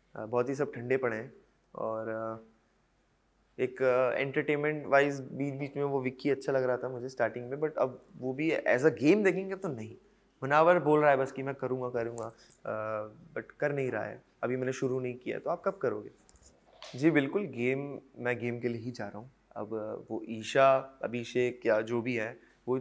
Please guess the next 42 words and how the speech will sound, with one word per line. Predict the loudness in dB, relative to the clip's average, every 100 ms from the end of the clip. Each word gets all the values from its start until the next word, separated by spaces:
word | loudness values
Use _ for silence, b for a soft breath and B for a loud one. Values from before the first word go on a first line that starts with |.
| -2
उस | -4 -4
गेम | 0 0
में | 4 4
इंक्लूडेड | 4 0 2 4 4
है, | 2
तो | 0 0 -2 -6 -6
obviously | -4 -4 -4
वो | -4
सिचुएशन | -4 -4 -4 -4 -6
को | -4
मुझे | -4 -4 -8 -4
झेलना | 0 2 2
पड़ेगा, | 0 0 0
खेलना | -2 -2 0 2
पड़ेगा | 2 0 -2 -4
जिस | -6 -6
तरीके | -4 -4 -8
से। | -10 -14 B B
Obviously | 0 0 -2 -2 -4 B B -10
ईशा | -2 0
मेरी | 2 0
द-, | 4 4 4 0 -6 -16 -8
बहुत | -8 2
क्लोज | 4 4 4
है |
हम, | -8 -12 -8
तो | -8
मैं | -6 -8 -8 -12 -14 -16 -20 -20 -10
जहाँ | -2 2
जहाँ | 4 4 2
अभिषेक | 0 -2 -2
ने | -2
गलत | -2 -2 -2
किया | 0 4 4
है, | 2 -8 b b _ -10
मैं | -8 -8 -10 -14 -20 _ _ _ _ _ _ _ -4
to | -2
be | 2
very | 2 0
honest | -4 -4
बैंड | -2 -2 -4
बजाऊँगा। | -8 -10 -14